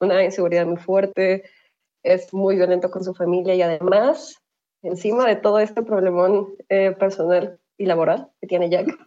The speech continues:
está pasando toda la historia violenta del hotel. Así que yo creo que esa es la diferencia. Creo que si, si quieres meterte en los libros de Stephen King, pero no quieres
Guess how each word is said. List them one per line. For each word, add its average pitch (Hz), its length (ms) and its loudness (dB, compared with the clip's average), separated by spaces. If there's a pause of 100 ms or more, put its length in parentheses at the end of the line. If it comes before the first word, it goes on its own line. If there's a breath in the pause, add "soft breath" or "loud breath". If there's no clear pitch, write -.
(460)
está - 220 -2
pasando 196 380 0
toda 190 200 0
la 196 80 0
historia 214 380 -2
violenta 214 460 4
del 196 160 6
hotel. 185 440 0
Así 202 240 -8
que 196 360 2
yo 226 180 -6
creo 320 160 -6
que 392 80 0
esa 392 140 -4
es 403 40 -2
la 370 80 2
diferencia. 226 640 0
Creo 269 180 0
que 302 100 -10
si, 208 600 -2
si 214 180 -10
quieres 247 300 0
meterte 214 520 -2
en 208 140 2
los 190 120 0
libros 196 240 -4
de 208 60 -12
Stephen 202 360 -12
King, 190 240 -4 (120)
pero 180 160 -4
no 185 80 -2
quieres 196 460 -10